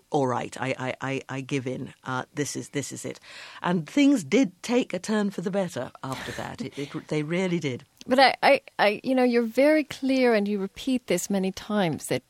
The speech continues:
Speaker 2: that at this point, I think, you t-,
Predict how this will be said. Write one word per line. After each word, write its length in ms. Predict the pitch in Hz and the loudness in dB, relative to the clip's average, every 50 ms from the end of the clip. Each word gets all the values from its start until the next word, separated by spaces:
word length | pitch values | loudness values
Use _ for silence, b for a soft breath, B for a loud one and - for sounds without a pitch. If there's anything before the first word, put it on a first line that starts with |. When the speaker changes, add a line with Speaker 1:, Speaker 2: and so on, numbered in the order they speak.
| _ - - - | _ -20 -14 -12
Speaker 2:
that 300 | 185 - 202 185 180 185 | -6 -2 -2 0 0 -2
at 140 | 190 - - | -2 -2 -2
this 180 | 214 214 - | -2 -2 -2
point, 480 | - - - - 240 240 226 214 202 - | -4 -10 -6 -2 2 2 2 2 2 0
I 80 | 156 160 | -4 -6
think, 340 | - 170 151 156 165 - | -4 -4 -4 -4 -4 -4
you 240 | 190 185 180 180 - _ _ _ _ _ _ _ _ _ _ _ _ _ | -2 -2 0 -2 -4 _ _ _ _ _ _ _ _ _ _ _ _ _
t-, 80 | - | -20